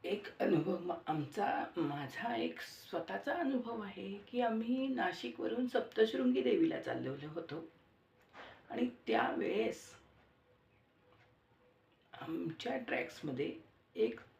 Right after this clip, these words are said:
तरुण जोडपं होतं. त्या ताईंच्या हातात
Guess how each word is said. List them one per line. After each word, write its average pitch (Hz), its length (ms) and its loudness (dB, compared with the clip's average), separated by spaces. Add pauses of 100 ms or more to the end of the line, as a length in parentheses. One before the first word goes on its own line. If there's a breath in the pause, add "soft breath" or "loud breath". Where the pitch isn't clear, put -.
(580)
तरुण 160 320 6
जोडपं 147 360 -2
होतं. - 300 -14 (2250 loud breath)
त्या - 180 4
ताईंच्या 165 400 4
हातात 175 280 0